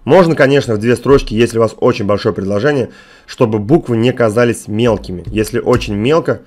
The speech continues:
то, в принципе, делайте в две строки. И вот подбираюсь я, делаю тридцать три, чтобы более-менее определить, м, так, как я хочу, чтобы у меня было в одну строчку. Значит, подложку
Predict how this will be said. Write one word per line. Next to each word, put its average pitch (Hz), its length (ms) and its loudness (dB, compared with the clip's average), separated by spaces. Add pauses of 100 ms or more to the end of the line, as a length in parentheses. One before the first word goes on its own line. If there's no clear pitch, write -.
(260)
то, 120 140 -2
в - 60 -10
принципе, 117 400 -4
делайте 104 380 -4
в 92 40 -8
две 98 220 -2
строки. 98 520 -4 (560)
И 151 140 0
вот 151 160 4
подбираюсь 117 580 4
я, 98 180 -2 (500)
делаю 104 300 0
тридцать 104 360 -8
три, 180 220 0
чтобы 120 380 -2
более-менее 113 560 0
определить, 104 520 -8 (720)
м, 95 180 -8
так, 110 200 2
как 101 160 -10
я 117 100 4
хочу, 113 280 -2
чтобы 101 240 -4
у - 20 0
меня 104 180 2
было 104 180 0
в 101 60 -2
одну 101 200 0
строчку. 104 480 -2 (320)
Значит, 95 320 -8
подложку 104 680 2